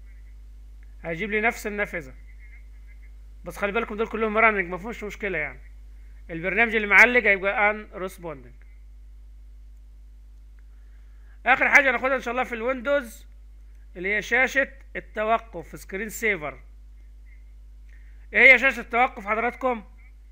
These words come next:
دي عباره عن شاشه متحركه بتشتغل بعد فتره زمنيه انا بحددها عندما اترك الكمبيوتر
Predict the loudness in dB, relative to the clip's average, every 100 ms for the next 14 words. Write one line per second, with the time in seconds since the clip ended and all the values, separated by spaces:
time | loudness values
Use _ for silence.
0 | -20 -20 -20 -20 -20 -20 -20 -20 -20 -20
1 | -20 -20 -20 -20 -20 -20 -20 -20 -12 0
2 | 2 6 8 8 4 2 2 2 -2 -4
3 | -6 -2 -2 -2 -4 -8 -12 -20 -20 -20
4 | -20 -20 -20 -20 -20 -20 -20 -18 -16 -12
5 | -8 2 4 6 4 2 -8 0 0 0
6 | -4 -4 -6 -6 -4 0 2 4 4 2
7 | 0 -2 -2 -4 -4 -12 -18 -20 -20 -20
8 | -20 -20 -20 -20 -20 -20 -20 -10 -8 -2
9 | 0 4 4 2 -2 -6 -6 -8 -10 -8
10 | -6 0 2 2